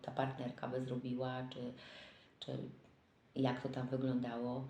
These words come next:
e, w to nie wnikałam i nie wnikam. E, ale być może właśnie to jest też tak, że, em, mężczyźni, ym, boją się powiedzieć o, o czymś, co by chcieli.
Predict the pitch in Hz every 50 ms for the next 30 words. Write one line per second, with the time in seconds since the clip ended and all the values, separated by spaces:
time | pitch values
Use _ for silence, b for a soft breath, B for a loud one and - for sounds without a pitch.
0 | B B B B B B - - 131 127 127 127 127 - 131 127 120 123 127 131
1 | 131 131 127 127 123 113 113 120 131 131 127 127 127 131 123 120 - - - 123
2 | 131 135 139 - B B B B B B B B B B - 143 139 135 131 131
3 | 131 127 131 135 - - - 156 151 147 147 160 156 156 - 151 147 143 147 151
4 | 139 143 147 147 - - 151 143 - 139 135 135 - - - - - 135 135 -
5 | - 135 131 127 127 131 131 131 131 131 131 127 127 127 127 127 127 127 131 B
6 | B B B B B B B B B B - 139 135 131 131 127 123 123 123 123
7 | 123 123 123 127 127 131 131 135 135 135 135 135 135 135 135 - - 135 135 -
8 | - 139 - - 147 147 143 - 151 - 151 147 143 139 139 135 135 - 135 135
9 | 131 131 131 131 131 131 131 131 127 127 127 131 135 131 127 131 - 147 135 135
10 | 135 131 131 131 - - 139 123 123 123 - - - - - - - - - -
11 | - - - - - - - - 156 151 147 143 143 - 135 131 - - - 131
12 | 131 127 127 131 - - 143 135 135 - - 131 135 147 147 - - - - -
13 | - - - 139 131 139 135 - - - 131 131 131 135 143 147